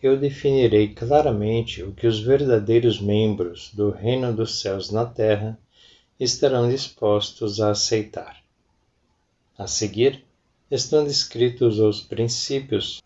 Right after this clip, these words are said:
os quais os membros devem procurar implantar em suas vidas cotidianas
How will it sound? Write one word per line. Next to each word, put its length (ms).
os 180
quais 680
os 240
membros 480
devem 320
procurar 640
implantar 640
em 140
suas 500
vidas 400
cotidianas 1120